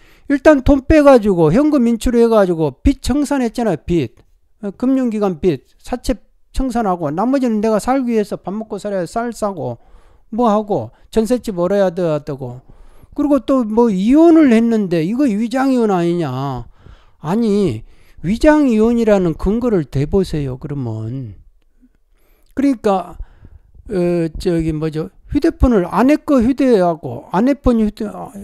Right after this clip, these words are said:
아내 거하고, 부부, 남자 거 휴대폰을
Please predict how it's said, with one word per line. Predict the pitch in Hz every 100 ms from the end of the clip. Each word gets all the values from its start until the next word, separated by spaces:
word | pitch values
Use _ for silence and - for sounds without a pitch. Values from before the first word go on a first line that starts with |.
| 185
아내 | 180 220
거하고, | 240 233 185 131 127 123 - _ _ _
부부, | - 220 190 190 185
남자 | 180 233 247
거 | - 185
휴대폰을 | 170 226 269 - 214 165 143